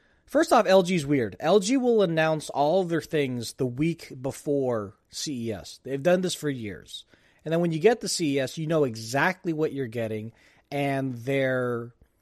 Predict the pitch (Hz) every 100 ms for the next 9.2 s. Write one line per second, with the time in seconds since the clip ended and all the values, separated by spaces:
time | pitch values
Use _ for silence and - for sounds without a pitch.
0 | _ _ _ _ - - 254 226 139 117
1 | 117 - _ _ _ _ _ - 151 147
2 | - _ 247 240 233 214 160 160 156 151
3 | 151 147 - 175 185 170 160 - - _
4 | 180 208 202 180 160 151 151 160 143 104
5 | 98 - _ _ _ _ _ _ - 135
6 | 120 120 - 113 98 101 - _ _ _
7 | _ _ _ _ - 147 160 170 180 175
8 | 170 151 139 170 208 185 151 135 - 139
9 | 127 135